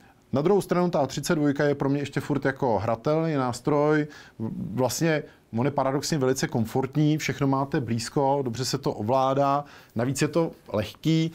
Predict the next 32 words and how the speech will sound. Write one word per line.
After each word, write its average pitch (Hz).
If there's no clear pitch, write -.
co 131
si 143
co 156
budem 160
povídat, 135
eh, 120
spousta 139
z 110
nás, 139
z 117
vás 127
hraje 131
dlouhý, 123
eh, 110
plesy, 139
svatby, 139
něco, 131
takže 127
sami 139
víte, 120
co 135
to 135
je, 135
když 131
máte 131
jasanou 135
basu, 123
která 131
má 131
kolem 135
pěti 135
kilo, 131